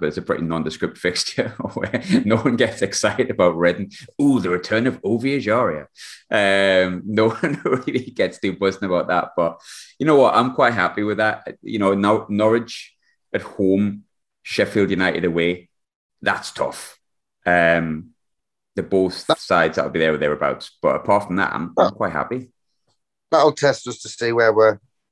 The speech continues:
Speaker 2: where we're at after a couple of games into the season.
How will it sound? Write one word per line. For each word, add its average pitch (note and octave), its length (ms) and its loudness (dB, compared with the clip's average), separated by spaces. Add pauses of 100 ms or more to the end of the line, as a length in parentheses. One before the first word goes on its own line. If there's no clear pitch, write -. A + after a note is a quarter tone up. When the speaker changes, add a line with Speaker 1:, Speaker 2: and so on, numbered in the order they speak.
Speaker 2:
where A2 220 2
we're A2 200 4
at G2 160 -4 (640)
after G2+ 240 -2
a G#2 60 0
couple - 240 -4
of F#2+ 100 -6
games G2+ 300 -2
into F#2 160 -4
the G2+ 100 2
season. F#2+ 480 2